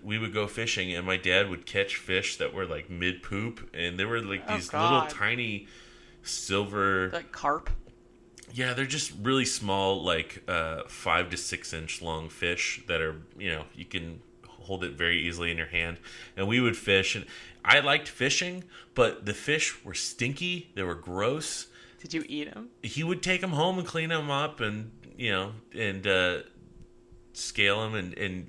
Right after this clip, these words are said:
Speaker 1: and cook 'em up in a pan, but they were always stinky. And for the longest time, I was like, "I hate fish," until I was an adult and had, like, other kinds of fish
Speaker 2: Yeah.
Speaker 1: that weren't
Speaker 2: Like, they weren't trashy seal beach
Speaker 1: Yeah,
Speaker 2: fish.
Speaker 1: yeah, until I had, like, salmon and stuff and,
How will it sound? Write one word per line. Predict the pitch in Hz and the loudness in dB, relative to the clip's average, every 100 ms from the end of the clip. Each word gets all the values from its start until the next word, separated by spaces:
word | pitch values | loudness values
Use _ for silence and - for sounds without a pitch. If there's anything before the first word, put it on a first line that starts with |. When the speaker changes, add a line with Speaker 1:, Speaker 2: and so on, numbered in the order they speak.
| - | -8
Speaker 1:
and | - 95 90 | -6 -6 -4
cook | 117 110 | -6 -6
'em | 95 | -2
up | 92 104 | -2 -2
in | 90 | -4
a | |
pan, | 87 - 98 110 | -4 2 2 2
but | 113 92 | 0 0
they | 98 | 0
were | 95 95 | 0 0
always | 98 127 120 | -2 -2 -4
stinky. | - 120 135 90 - - - | -4 -6 -2 -4 -4 -10 -10
And | 95 | -6
for | 90 | -2
the | 98 | 0
longest | 95 117 127 | 2 0 0
time, | 131 127 | 0 0
I | |
was | 110 | 0
like, | 104 | 0
"I | 85 | 0
hate | 95 117 - | -2 -4 -8
fish," | - 120 104 - - - - | -2 0 0 -2 -8 -18 -12
until | 92 127 | -4 0
I | 117 | 2
was | 107 95 | 2 0
an | 90 | -4
adult | 85 85 101 113 - | -4 -2 2 2 0
and | 92 | -6
had, | 80 92 95 | 2 2 4
like, | 87 85 - | 0 -4 0
other | 95 101 98 | 0 2 0
kinds | - 92 90 | 0 -4 -4
of | 85 | -10
fish | - 92 87 - - 180 | 0 0 2 2 0 -2
Speaker 2:
Yeah. | 147 73 - - | -10 -10 -12 2
Speaker 1:
that | 95 92 82 | 2 2 -2
weren't | 90 92 90 - - - | -2 0 -2 -8 -14 -4
Speaker 2:
Like, | 143 - - - - | -4 -4 -20 -20 -8
they | 165 | -4
weren't | 151 151 147 | -2 -2 -6
trashy | - - 156 156 156 | -8 0 0 0 -4
seal | 139 156 151 | -8 -4 2
beach | |
Speaker 1:
Yeah, | 147 101 85 90 | 6 6 2 -4
Speaker 2:
fish. | - - - | -4 -6 0
Speaker 1:
yeah, | 117 110 | 6 6
until | 90 90 110 | 6 2 2
I | 101 | 4
had, | 98 101 92 | 4 0 -2
like, | 87 | -4
salmon | - - 87 107 90 | -4 -2 -2 0 0
and | 85 80 | -2 -6
stuff | - 85 92 - - - | -4 -2 -2 -6 -14 -6
and, | 92 82 82 | -6 -6 -10